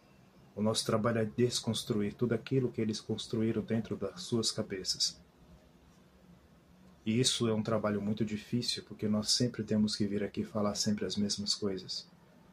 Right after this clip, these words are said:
Porque nós precisamos, aos poucos, colocar isso dentro de vocês.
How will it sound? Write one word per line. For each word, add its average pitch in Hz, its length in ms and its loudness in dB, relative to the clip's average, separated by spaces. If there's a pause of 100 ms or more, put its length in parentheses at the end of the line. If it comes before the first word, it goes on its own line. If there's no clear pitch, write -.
(640)
Porque 104 320 0
nós 101 200 0
precisamos, 101 720 0
aos 95 200 -6
poucos, - 580 -4
colocar 104 640 -4 (140)
isso 104 380 -2
dentro 95 420 -6
de 92 100 -10
vocês. - 640 -8